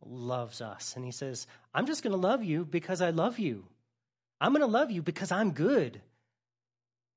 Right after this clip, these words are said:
You're never gonna deserve it. You're never gonna earn it. And I could never love you more if you did everything right for the rest of your life. I'm not gonna love you one bit more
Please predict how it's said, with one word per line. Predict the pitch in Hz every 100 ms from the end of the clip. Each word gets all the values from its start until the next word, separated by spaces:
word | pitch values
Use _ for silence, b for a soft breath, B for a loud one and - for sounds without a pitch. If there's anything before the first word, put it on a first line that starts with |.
| _ -
You're | 220
never | 233 240 262
gonna | 254
deserve | 240 208 165 165 160
it. | 196
You're | 214
never | 202 190 190 226
gonna | 254 226
earn | 143 143
it. | 160 180
And | 185
I | 202
could | 208 208
never | 202 233 269
love | 247 247 226
you | 254
more | 233 220 269 220 214
if | 214 196
you | 226
did | 185 240 233
everything | - 233 294 269 247
right | 190 277 269
for | -
the | 220
rest | 240 247
of | 226
your | 240
life. | 247 247 226
I'm | 226
not | 247
gonna | 254 240
love | 233 226
you | 208
one | 175 254 277
bit | 220 254 214
more | 220 160